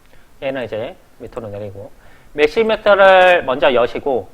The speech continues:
아까 팔십팔 있죠? 요거 드래그 드랍 하시면 됩니다. 그게 어려우면 파일에서 임포트 하시면 돼요. 오케이? 됐죠? 자, 이 상태에서 먼저, 먼저 해야 될 게 뭐냐면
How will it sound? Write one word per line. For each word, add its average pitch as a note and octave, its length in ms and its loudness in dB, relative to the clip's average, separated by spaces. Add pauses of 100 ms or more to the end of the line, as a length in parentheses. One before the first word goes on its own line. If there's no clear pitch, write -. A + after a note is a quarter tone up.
(480)
아까 D3 200 -2
팔십팔 A3+ 460 0
있죠? A#2+ 380 -2 (200)
요거 C#3 260 -2
드래그 D3+ 320 -2
드랍 B2+ 240 -2
하시면 C#3 340 -4
됩니다. F#2+ 380 -16 (880)
그게 E3 180 -2
어려우면 D3 500 4
파일에서 F#3+ 520 0
임포트 D3 720 -4
하시면 D3+ 360 -10
돼요. G2+ 220 -10 (720)
오케이? A3 320 -4 (960)
됐죠? C3 500 -4 (520)
자, C3+ 440 2
이 G#3+ 240 -2
상태에서 F3 580 -2
먼저, A#3+ 1080 4
먼저 D#3+ 320 0
해야 A3+ 220 2
될 G3 160 -4
게 D#3+ 80 -4
뭐냐면 C3+ 520 -2